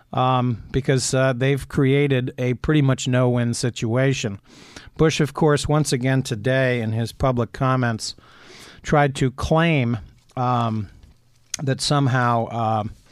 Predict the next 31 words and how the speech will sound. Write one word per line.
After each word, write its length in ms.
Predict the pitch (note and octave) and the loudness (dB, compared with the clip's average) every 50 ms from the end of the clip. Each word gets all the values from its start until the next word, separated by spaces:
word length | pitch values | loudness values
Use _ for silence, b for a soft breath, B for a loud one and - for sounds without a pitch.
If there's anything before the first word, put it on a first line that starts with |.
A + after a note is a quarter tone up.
| B B B B B B B B | B B B B B B B B
you 100 | - - | -6 -4
know, 180 | G#2+ G2 G2 G2+ | -4 -2 -4 -4
he 240 | - - A#2 A2+ A#2 | -4 -4 -4 -2 -2
mentions 540 | A#2+ A#2+ B2 B2 A#2+ - B2 A#2+ A2+ G#2+ | 0 0 2 2 0 0 0 0 2 2
nine 220 | A#2+ A2 A2 A2+ A2+ | 2 2 2 2 0
eleven 580 | G#2+ G#2 G#2+ A2 A2 G#2 A2 A2 A2+ G2 A#2+ A#2+ | 0 0 0 0 0 0 0 0 -2 -2 -4 -6
and 200 | A2+ A2 G#2 F#2+ B B B B B - | -6 -6 -8 -8 B B B B B -4
conflating 600 | - A#2+ A#2 - - C3 C3+ C3 B2 B2+ B2 A#2+ | -2 -2 0 2 2 2 4 4 2 2 2 2
the 120 | A#2 A#2 | 2 2
issues, 540 | B2 B2 - - C3 B2 B2 A2+ - - - b b b b b b b - | 0 0 0 0 0 0 0 -2 -4 -8 -10 b b b b b b b -4
uh, 200 | C#3 B2 A#2+ A#2 | -2 0 0 0
something 360 | - C#3+ C3 A2+ B2+ A#2+ A#2+ | 0 0 0 0 0 0 0
that 120 | A#2 A2 | 0 0
he's 160 | B2+ B2+ A2+ | 0 -2 -2
been 220 | - - A#2+ A#2 A2 | -2 -4 -4 -2 -2
guilty 400 | G#2+ B2+ B2+ A#2+ - - B2 A#2 | 0 0 0 0 -2 -2 -2 -2
of 180 | A2+ A2+ G#2+ | -2 -2 -4
repeatedly 640 | A2+ A2+ A2 - D3 C#3 C3+ C3 B2 A#2+ A#2 A#2 A2+ | -4 -6 -4 -2 0 0 0 0 0 0 -2 -2 -2
over 300 | A#2 A#2 A#2 A2+ A2+ A2+ | -2 -2 -2 -2 -4 -4
his 240 | A2+ A#2 A#2 A2+ - | -4 -4 -4 -6 -6
presidency, 800 | - - C#3 C3+ C3 A#2+ B2+ A#2+ A#2 A#2 - - A#2 A2+ A2+ - - B B B B B B B B B B B B B B - | -2 0 0 0 2 0 0 0 0 0 -2 -2 -2 -2 -4 -4 -8 B B B B B B B B B B B B B B -6
um, 420 | E3 C#3 C3+ C3 B2+ C3 C3 B2+ - _ _ _ _ _ _ _ _ _ _ - | -2 -2 0 0 0 0 -2 -4 -6 _ _ _ _ _ _ _ _ _ _ -2
and 560 | E3 E3+ E3 D#3+ D#3 D3+ D3 C#3 A#2+ A2+ - - _ _ _ _ _ _ _ - - - - - _ | 0 2 4 4 4 2 2 0 -2 -6 -10 -16 _ _ _ _ _ _ _ -16 -16 -14 -16 -14 _
claims 680 | - - - G#3 A3+ C4 C4 A3+ D#3 C#3 C#3+ C3+ C#3 | -6 0 2 4 4 4 4 2 4 4 2 2 2
that 140 | C#3+ C#3 C#3 | 2 2 2
we 140 | C#3+ D3 C3+ | 2 2 2
have 220 | E3 F3+ E3+ - | 2 2 0 0
to 100 | - D3+ | -4 -6
stay 380 | - - - - D#3+ F3 F#3+ F#3 | -6 -4 0 0 2 2 2 2
in 100 | E3+ D#3+ | 2 2
Iraq 540 | D3 C3 A#2+ A2+ A2 A2 A2 A#2 - - | 0 0 0 -2 -2 -2 -2 -4 -6 -10